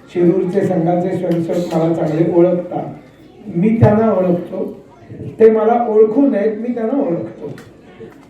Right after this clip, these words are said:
अ, नगरला मी जिल्हा प्रचारक होतो दोन वर्ष, त्याच्यामुळे इकडनं बस बॉर्डर नगरची चालू झाली, नारायण गव्हाण वगैरे सगळी गावं चालू झाली, म्हणजे सगळ्या गावांमध्ये मी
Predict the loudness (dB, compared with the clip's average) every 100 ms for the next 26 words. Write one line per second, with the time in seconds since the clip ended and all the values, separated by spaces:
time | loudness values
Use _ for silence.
0 | -20 -8 0 2 4 2 2 4 4 4
1 | 2 2 0 0 0 0 0 0 0 0
2 | 0 0 2 0 0 0 0 -2 -4 -8
3 | -14 -16 -20 -20 -20 -20 -4 -2 2 4
4 | 4 4 4 4 2 -10 -8 -2 -2 0
5 | -2 -2 -4 -4 0 2 2 2 2 2
6 | 2 0 0 -2 -2 0 2 2 0 0
7 | 0 -2 -10 -20 -20 -8 0 4 4 2
8 | 2 0 0 -2 -2 0 -2 -2 -4 -2
9 | 2 2 2 2 2 2 2 0 0 -2
10 | -2 2 4 4 2 0 0 2 4 4
11 | 2